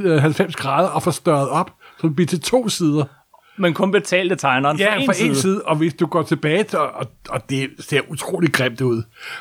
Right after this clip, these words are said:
Speaker 1: Der var nogle tegnere, der var i stand til at kompensere for det, fordi de tænkte lidt mere grafisk. Det var lige den periode, hvor Tim Starling lavede sit første Captain Marvel run.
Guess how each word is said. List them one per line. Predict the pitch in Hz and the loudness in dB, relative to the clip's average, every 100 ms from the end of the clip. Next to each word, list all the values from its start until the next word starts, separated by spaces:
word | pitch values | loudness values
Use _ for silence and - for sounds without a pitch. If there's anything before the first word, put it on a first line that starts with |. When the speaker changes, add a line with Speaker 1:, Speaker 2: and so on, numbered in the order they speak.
| - | -6
Speaker 1:
Der | 160 | 0
var | 156 | 0
nogle | 196 233 | 0 -2
tegnere, | 180 175 196 | 0 0 2
der | 180 | 2
var | 156 | 2
i | |
stand | 185 165 | 0 0
til | 180 | 0
at | 156 | 0
kompensere | 160 147 143 - 165 | 0 0 -2 0 -2
for | 151 143 | 0 2
det, | 143 | 2
fordi | 139 139 | 0 -4
de | - 135 | -6 -6
tænkte | - 156 165 | -2 -2 -2
lidt | 131 | 0
mere | 131 | -2
grafisk. | 131 117 120 120 117 - - - - - | -2 -2 0 0 -2 -6 -20 -20 -20 -6
Det | 147 | 0
var | 147 | 0
lige | 170 | 2
den | 160 147 | 0 0
periode, | 147 139 127 135 151 | 0 2 2 2 2
hvor | 139 135 | 0 -2
Tim | - 123 | -6 -8
Starling | - 120 139 143 | -2 0 0 0
lavede | 139 127 139 | -2 -2 -2
sit | 135 | -4
første | - 135 160 | -2 0 0
Captain | 139 139 123 131 | -4 -4 -2 -2
Marvel | 127 131 160 | -2 0 0
run. | 131 104 | 0 0